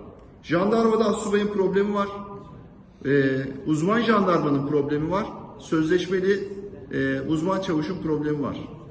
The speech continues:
Astsubay emekli olduğunda, subay emekli olduğunda yüzde yetmiş alıyor maaşının, yüzde yetmişini alıyor. Astsubay emekli olduğunda yüzde ellisini alıyor.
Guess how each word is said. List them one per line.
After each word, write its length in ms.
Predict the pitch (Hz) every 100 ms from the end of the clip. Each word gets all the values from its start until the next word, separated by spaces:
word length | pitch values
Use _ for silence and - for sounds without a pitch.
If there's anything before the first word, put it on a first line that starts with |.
| - - -
Astsubay 420 | 156 190 - 214 220
emekli 320 | 202 196 214
olduğunda, 640 | 196 180 180 180 202 -
subay 320 | - 175 202
emekli 300 | 190 175 170
olduğunda 280 | 165 151 156
yüzde 240 | 156 156
yetmiş 420 | 170 165 165 - 143
alıyor 280 | 139 135
maaşının, 500 | 123 127 127 127 127 -
yüzde 240 | 135 135 143
yetmişini 380 | 143 139 160
alıyor. 180 | 139 170
Astsubay 300 | 160 - 175
emekli 300 | 160 156 156
olduğunda 300 | 151 139 165
yüzde 260 | 160 139 139
ellisini 340 | 123 - 131
alıyor. 220 | 113 90